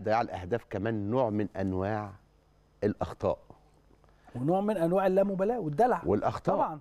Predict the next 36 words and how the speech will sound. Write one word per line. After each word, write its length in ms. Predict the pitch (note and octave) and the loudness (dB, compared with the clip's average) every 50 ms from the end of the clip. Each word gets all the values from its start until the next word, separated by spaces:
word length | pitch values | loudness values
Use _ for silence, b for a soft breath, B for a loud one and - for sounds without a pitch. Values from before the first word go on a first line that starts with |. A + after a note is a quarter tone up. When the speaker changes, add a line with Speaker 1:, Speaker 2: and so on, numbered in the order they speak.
| - - | -12 -6
Speaker 1:
ما 80 | F#2 F#2 | -2 0
هو 20 | |
ده 60 | - | 0
Speaker 2:
طبعا. 140 | - - D#3+ | 2 2 0
Speaker 1:
خطأ. 340 | E3 - G3 F3 - - - - - _ _ b b b b b b b | 0 0 -2 -2 -2 -4 -10 -12 -14 _ _ b b b b b b b
علشان 380 | - F#2+ F#2+ G2 - G#2+ F#2 | -2 -2 -2 -2 -4 -6 -6
كده 220 | E2+ - D#3+ D#3+ D#3+ | -4 -2 0 2 2
بقول 340 | G#2 G2 F2 F#2+ F#2+ F2 E2 | 4 2 2 2 2 0 0
لك 120 | D#2+ D#2 - _ - b b b b b b b b b - | -2 -4 -6 _ -20 b b b b b b b b b -2
انه 260 | F#2 F#2+ G2 G#2 B2 | 0 2 2 4 4
انت 200 | D#3 D#3+ - D#3+ | 4 4 4 2
لو 200 | C#3+ C#3 C3+ B2+ | 4 4 2 2
درست 440 | G#2 F#2+ B2+ C3 E3 D#3 - - - - _ _ - - | 2 2 2 2 2 2 0 -6 -18 -20 _ _ -20 -10
حته 500 | - - - - - - A#2+ A2+ - A2 | -4 -2 -2 -2 0 -2 -4 -2 -2 -2
انك 320 | G#2 G2+ F#2+ F#2+ - - | -2 0 -2 -2 0 0
انت 320 | C#3 B2+ G#2+ - G2 D#2+ D2+ b b b b b - | 0 0 -2 -2 -4 -6 -6 b b b b b -2
في 60 | - | 0
ماتش 300 | F#2+ G#2+ C#3 C#3+ - - | 2 2 2 0 0 -2
الهلال 580 | C3 A2+ A2 G#2 G#2+ A2 A#2 A#2 A2+ G#2+ G2 F#2 | -2 0 0 2 2 4 4 6 4 4 2 0
السعودي 600 | F2 - - - D#2+ F#2 A2+ A2+ G#2+ E2+ F2 D#2+ - - _ _ b b b b _ - | -2 -4 -4 -2 2 2 4 4 4 2 0 -4 -6 -12 _ _ b b b b _ -2
في 60 | E2 | 0
اول 640 | - - B2+ D3+ D#3 B2+ G#2 G2 F#2+ F2 F2 D#2 - - b b b b | 2 4 4 2 2 0 -2 -2 -2 -4 -4 -6 -10 -12 b b b b
هجماتك 680 | - G2+ G#2+ F#2 G#2+ G#2 A2+ C3 C3 B2 - G2+ F2 - - _ _ - - - | -4 -2 0 0 2 2 2 2 2 2 0 -2 -4 -4 -6 _ _ -20 -10 -6
ربنا 300 | - - D#3+ G#3 A3+ A#3 | -2 0 2 4 4 4
Speaker 2:
جوال، 140 | A3+ G#2+ G#2 | 4 2 2
جوال 140 | F3 F#3+ - | 2 2 2
على 100 | A2 - G#2+ | 2 2 0
Speaker 1:
وفقك 100 | D3+ - | -2 -4
Speaker 2:
طول. 80 | F#2 | -4
Speaker 1:
اجوال، 320 | F2 F2+ G#2+ A2 A2 A2 G2+ | 0 2 4 4 4 4 2
ايه 60 | G2+ - - | 0 -4 -2
اللي 200 | G#2 A#2 G#2+ F2+ | 2 2 2 2
حصل؟ 360 | - G#2+ G2+ - - E2+ D2+ C#2+ - - b b b b b b | 2 -2 -4 -4 -4 -4 -6 -6 -10 -20 b b b b b b
Speaker 2:
كسبت. 220 | - E3+ - C#4 - | -12 -8 -8 -2 0
Speaker 1:
في 80 | A#2 | 2
ال-، 180 | G#2 G#2+ A2 | 2 2 2